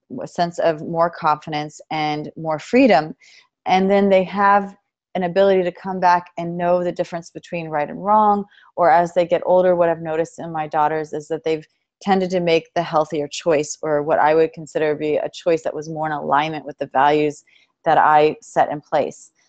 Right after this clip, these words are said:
So I think it's really important as we have children in the younger years to be really clear, um, of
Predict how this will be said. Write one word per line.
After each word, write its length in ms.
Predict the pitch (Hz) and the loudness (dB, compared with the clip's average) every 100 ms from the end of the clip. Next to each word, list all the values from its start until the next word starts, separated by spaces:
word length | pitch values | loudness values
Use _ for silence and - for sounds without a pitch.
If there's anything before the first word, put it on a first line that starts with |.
| _ | _
So 140 | - 190 | -4 -2
I 20 | |
think 160 | 220 240 | 2 2
it's 180 | 220 | 2
really 220 | 214 226 208 | 2 2 2
important 560 | 196 - 208 202 196 | -2 -2 -2 -2 -4
as 200 | 175 175 | -4 -4
we 80 | 175 | 0
have 160 | 175 165 | 0 0
children 360 | - 185 180 | -4 -4 -4
in 120 | 165 160 | -6 -8
the 80 | |
younger 260 | 165 160 165 | -8 -8 -8
years 480 | 160 185 175 156 - | -2 2 4 2 -4
to 160 | - | -12
be 140 | 165 160 | -6 0
really 200 | 160 156 | 0 0
clear, 540 | - 175 160 151 151 _ _ _ _ _ _ 165 | -2 2 4 4 2 _ _ _ _ _ _ 0
um, 320 | 156 151 - - | 0 0 -2 4
of 200 | 165 | 4